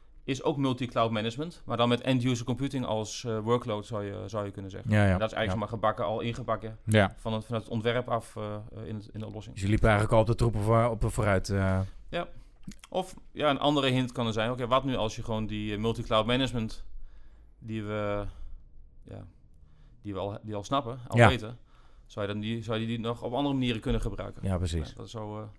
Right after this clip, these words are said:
Speaker 1: een interessante, interessante discussie inderdaad.
Speaker 3: Maar is, eh, Frame onder andere ook integreerbaar met andere oplossingen, waaronder Windows Virtual Desktop of een Citrix? Of, eh,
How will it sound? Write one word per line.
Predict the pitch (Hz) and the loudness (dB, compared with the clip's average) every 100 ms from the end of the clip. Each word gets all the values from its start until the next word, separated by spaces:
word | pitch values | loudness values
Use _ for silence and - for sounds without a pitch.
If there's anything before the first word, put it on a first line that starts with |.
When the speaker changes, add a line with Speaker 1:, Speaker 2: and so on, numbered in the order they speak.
| 117 | -12
Speaker 1:
een | 120 | -10
interessante, | 113 120 107 110 110 | -8 -6 -4 -4 -4
interessante | - 120 120 | -4 -2 -2
discussie | 107 104 101 | -4 -8 -8
inderdaad. | 101 98 92 - | -8 -8 -12 -10
Speaker 3:
Maar | 131 135 147 160 | -2 -2 -2 -6
is, | 131 147 | -6 0
eh, | 143 139 135 127 123 113 | 2 2 2 0 0 0
Frame | - 151 156 147 | 2 6 6 6
onder | 135 131 | 4 6
andere | 131 123 123 | 4 6 8
ook | 120 120 | 8 8
integreerbaar | 120 - 131 123 113 107 | 6 6 6 8 8 6
met | - | 6
andere | 120 107 | 2 2
oplossingen, | 98 95 98 92 | 2 4 4 4
waaronder | 92 104 95 85 87 | 6 8 6 4 2
Windows | 90 95 92 90 | 6 6 6 4
Virtual | 107 98 87 | 4 2 4
Desktop | 95 - 95 - | 4 4 -2 -2
of | 90 - | -2 -2
een | |
Citrix? | - 113 85 95 90 - | 0 2 4 4 0 -2
Of, | 95 - | -4 -2
eh, | 92 90 87 87 | 0 0 0 -2